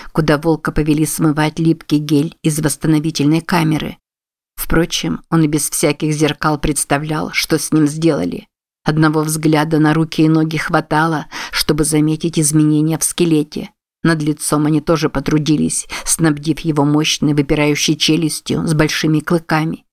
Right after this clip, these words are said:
Даже плечи теперь ощущались иначе, а ноги изгибались так, что скорее напоминали волчьи лапы, предназначенные для быстрого бега и прыжков. Руки стали больше, на них появились острые когти. Даже запах изменился.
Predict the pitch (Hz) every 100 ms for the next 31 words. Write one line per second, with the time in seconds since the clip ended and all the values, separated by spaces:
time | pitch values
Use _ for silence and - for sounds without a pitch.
0 | _ _ - 151 147 156 147 165 160 190
1 | - 160 151 156 - 160 - 156 156 156
2 | 165 165 143 - - - _ - - -
3 | 160 160 151 147 156 156 151 151 151 -
4 | - - - - - - 156 - 160 151
5 | 151 151 156 151 156 156 147 165 165 -
6 | 190 190 160 151 143 139 - - 151 151
7 | 143 147 151 151 - 143 139 151 143 151
8 | - 135 139 151 143 143 139 - 156 -
9 | - 139 - - _ _ _ 143 139 -
10 | - - 139 147 147 151 165 - 170 -
11 | - - - 151 156 - 139 139 139 139
12 | 131 147 139 - 143 151 175 139 - -
13 | 156 _ _ _ _ - 151 139 143 139
14 | 147 139 135 - 143 143 143 139 151 -
15 | -